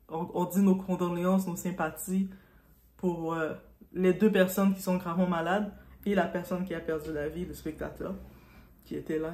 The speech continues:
qui a perdu la vie. Et on attend la suite. Donc, euh, faites attention à vous. C'est une petite nouvelle update sur, euh, une actualité très, très chaude qui se passe aux États-Unis.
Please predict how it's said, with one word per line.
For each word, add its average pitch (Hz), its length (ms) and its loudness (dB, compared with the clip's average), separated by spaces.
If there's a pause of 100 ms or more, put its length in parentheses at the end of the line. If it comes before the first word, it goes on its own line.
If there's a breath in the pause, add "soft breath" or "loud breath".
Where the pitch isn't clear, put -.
qui 165 60 -6
a 156 40 -4
perdu 151 320 -8
la 139 140 -6
vie. 160 220 -10 (1120 soft breath)
Et 151 100 -8
on 147 100 -6
attend 143 260 -8
la 151 140 -6
suite. - 420 -16 (380)
Donc, 160 480 -8
euh, 156 140 -2
faites 185 160 4
attention 185 400 0
à 165 80 0
vous. 190 220 -4
C'est 220 140 -4
une 165 80 -4
petite - 240 -10
nouvelle 180 300 -2
update 160 460 -4
sur, 170 320 -8
euh, 165 160 -6 (960 loud breath)
une 220 160 10
actualité 226 500 8
très, 233 160 6
très 214 220 4
chaude 214 280 4
qui 196 120 0
se 190 140 2
passe 190 320 2
aux 185 60 2
États-Unis. 180 760 0